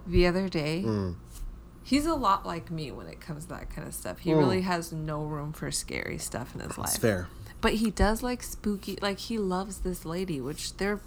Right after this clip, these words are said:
Speaker 1: but see, our families ha-, were Halloween people, and they are little creepy kids because Tiny's out there hugging her, like, her little legless body,
Speaker 2: Mm.
Speaker 1: just her little s-, gauzy skirt.
Speaker 2: Creepy as
Speaker 1: And
Speaker 2: hell.
Speaker 1: he says, "I love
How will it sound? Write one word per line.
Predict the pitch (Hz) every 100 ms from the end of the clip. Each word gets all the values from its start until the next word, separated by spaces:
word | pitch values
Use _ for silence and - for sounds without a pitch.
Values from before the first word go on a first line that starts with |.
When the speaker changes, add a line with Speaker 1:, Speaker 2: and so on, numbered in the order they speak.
| -
Speaker 1:
but | 202 - - - - -
see, | - 226 214 - - - - - - - - - -
our | 208
families | - 220 226 220 208
ha-, | 196 -
were | 175
Halloween | 180 175 170 170
people, | 160 151 139 151 -
and | 165 165
they | 165 165 170 156
are | 156
little | 156 151 147
creepy | - 151 - -
kids | - 123 - - - -
because | 170 180 156 151 -
Tiny's | - 185 185 185 175
out | 170 -
there | 165
hugging | 165 - 175 165 - 151
her, | 143 - 160 - -
like, | 165 175 -
her | 175 175
little | 170 165 151 - - - - - -
legless | 165 170 180 175 175 170 160 -
body, | 156 147 160 139
Speaker 2:
Mm. | 123 107
Speaker 1:
just | 170 170
her | -
little | 175 165 156 160
s-, | - - - - -
gauzy | 156 156 165 160
skirt. | 156 - 170 160 - - -
Speaker 2:
Creepy | - 127 117
as | 110
Speaker 1:
And | 185
Speaker 2:
hell. | 98
Speaker 1:
he | 95
says, | 185 - 180 175 -
"I | 113
love | 107 135 156